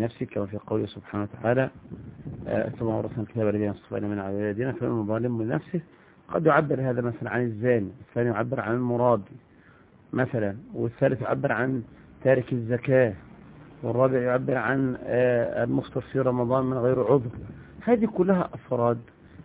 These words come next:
وأنواع تدخل تحت جنس، آه، واحد، وهو،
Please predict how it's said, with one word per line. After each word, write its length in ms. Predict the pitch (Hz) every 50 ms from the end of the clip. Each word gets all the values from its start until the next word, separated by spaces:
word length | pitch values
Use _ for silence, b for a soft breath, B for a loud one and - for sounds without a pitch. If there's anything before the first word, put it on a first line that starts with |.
| B - -
وأنواع 640 | - 127 120 123 123 120 117 117 120 120 110 - - - - - - - - -
تدخل 360 | 170 170 170 - 139 135 123
تحت 360 | 113 - 117 - - - - 117 117 120 117 - - b b b b b b b -
جنس، 400 | 117 123 135 139 123 - - 120 - - - - - 110
آه، 180 | 107 107 104 -
واحد، 480 | 110 127 160 165 156 - 165 160 165 151 - - - -
وهو، 560 | 110 113 113 117 123 131 120 117 120 120 117